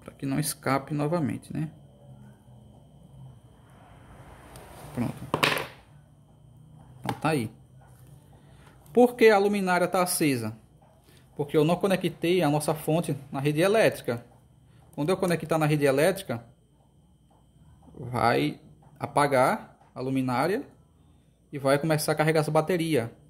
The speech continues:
A bateria vai ficar carregando no modo de flutuação, não de, não danifica a bateria, ok? Vou tirar aqui a câmera do tripé. No modo de flutuação, não danifica a bateria, né?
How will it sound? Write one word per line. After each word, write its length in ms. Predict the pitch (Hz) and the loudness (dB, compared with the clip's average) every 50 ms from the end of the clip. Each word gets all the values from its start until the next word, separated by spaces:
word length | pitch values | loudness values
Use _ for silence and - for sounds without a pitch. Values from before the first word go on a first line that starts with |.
| _ _ _ _ _ - - - _ _ _ _ _ - | _ _ _ _ _ -20 -20 -20 _ _ _ _ _ -12
A 60 | 135 | -4
bateria 480 | 131 139 139 - 151 143 139 143 143 127 | -2 -2 2 4 4 4 4 2 2 2
vai 220 | 127 147 170 185 | 4 4 4 4
ficar 280 | - 208 - - 156 147 | 2 -2 -2 0 -2 0
carregando 540 | - 151 147 151 151 139 139 135 139 139 | 0 0 0 0 0 0 0 0 0 0
no 20 | 139 | 0
modo 260 | 139 135 135 143 143 | 0 0 0 0 0
de 120 | 143 131 | -2 -2
flutuação, 840 | 123 - - 135 123 - 135 139 135 - - - 127 139 175 226 214 - | -10 -10 -10 -10 -6 -2 -2 -2 -2 -2 -4 -2 -2 -2 -2 -4 -6 -6
não 160 | 151 143 170 185 | -4 -2 0 0
de, 100 | 165 156 | 2 0
não 300 | 151 156 143 156 180 180 | 0 2 2 0 0 2
danifica 480 | 165 156 156 147 147 - 143 - - | 2 2 2 2 2 0 -4 -4 -4
a 40 | 131 | -4
bateria, 540 | 135 135 127 - 143 131 139 160 185 214 196 175 | -4 -4 -2 -2 -2 -2 -2 -2 -2 -4 -6 -8
ok? 440 | 156 - - 160 185 220 214 - - - - - - - - - - - - - - | -12 -8 -6 -4 -4 -4 -6 -8 -14 -20 -20 -20 -20 -20 -20 -20 -20 -20 -20 -20 -16
Vou 80 | - - | -16 -10
tirar 180 | - 135 131 | -4 -4 -4
aqui 140 | 123 - - | -4 -4 -6
a 40 | 123 | -8
câmera 260 | - - 127 127 123 | -4 -4 -4 -2 -2
do 80 | 120 117 | -4 -6
tripé. 460 | - 123 117 - 160 165 175 151 - - - - - - - - _ - - - - - - - - - - - - - - - - - - - - - - - - - - - - - 480 466 - - - - - - - - - - - - - 101 101 104 107 110 110 110 - - - - - - - - - - - - - - - - - - - - - - - - - | -8 -8 -8 -4 -2 -2 -2 -2 -4 -10 -20 -20 -20 -20 -20 -20 _ -20 -20 -20 -20 -20 -20 -20 -20 -20 -20 -20 -20 -20 -20 -20 -20 -20 -20 -20 -20 -20 -20 -20 -20 -20 -20 -20 -20 -20 -20 -18 -16 -14 -14 -12 -12 -12 -14 -14 -16 -16 -14 -12 -10 -6 -6 -4 -4 -4 -4 -4 -4 -6 -8 -10 -14 -20 -20 -20 -20 -20 -20 -20 -20 -20 -20 -20 -20 -20 -20 -20 -20 -20 -20 -16 -4
No 120 | - 156 170 | 0 2 6
modo 220 | 170 160 160 160 | 8 8 8 8
de 60 | 165 | 6
flutuação, 680 | 165 - 185 180 - 202 196 196 - 214 202 220 247 262 | 0 -2 -2 2 4 4 4 4 4 4 4 4 4 4
não 120 | 208 190 | 2 2
danifica 520 | 170 175 170 170 160 156 - 170 156 160 160 | 4 4 4 4 2 0 0 -2 2 2 4
a 20 | |
bateria, 560 | 156 165 160 - 180 175 165 170 196 233 254 - | 4 4 2 4 2 2 2 2 2 0 0 0
né? 300 | 165 156 175 254 247 | -2 -2 0 0 -2